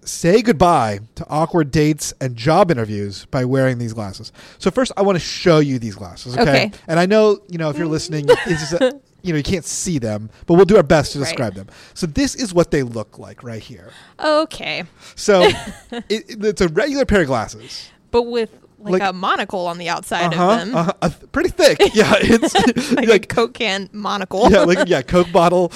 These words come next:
Speaker 1: you know,
Speaker 2: Yeah. <laughs>
Speaker 1: bottom, uh, monocle with, like, gears and stuff, you know, like, uh, some technology inside. You
Speaker 2: Yeah.
Speaker 1: just pop onto your glasses.
Speaker 2: It's not very subtle.
Speaker 1: Yeah, so let me ask you.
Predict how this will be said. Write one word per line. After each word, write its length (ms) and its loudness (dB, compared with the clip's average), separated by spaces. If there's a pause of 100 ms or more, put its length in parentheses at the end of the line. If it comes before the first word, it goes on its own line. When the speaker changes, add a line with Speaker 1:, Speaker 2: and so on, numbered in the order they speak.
(140)
Speaker 1:
you 80 -8
know, 160 0
Speaker 2:
Yeah. 340 0
<laughs> 0 -
Speaker 1:
bottom, 400 -2 (240)
uh, 560 0
monocle 680 -4 (200)
with, 140 4
like, 320 2 (220)
gears 480 4
and 120 -4
stuff, 300 0
you 80 -4
know, 80 0
like, 180 -2
uh, 120 -4
some 260 -8
technology 540 -4
inside. 540 -4
You 40 -2
Speaker 2:
Yeah. 140 -2
Speaker 1:
just 100 -8 (380)
pop 320 -2
onto 360 -2
your 120 -2
glasses. 720 -6 (160)
Speaker 2:
It's 120 -6
not 120 2
very 140 4
subtle. 420 -2 (240)
Speaker 1:
Yeah, 220 -4
so 160 -2
let 100 2
me 80 -2
ask 240 -2
you. 160 -18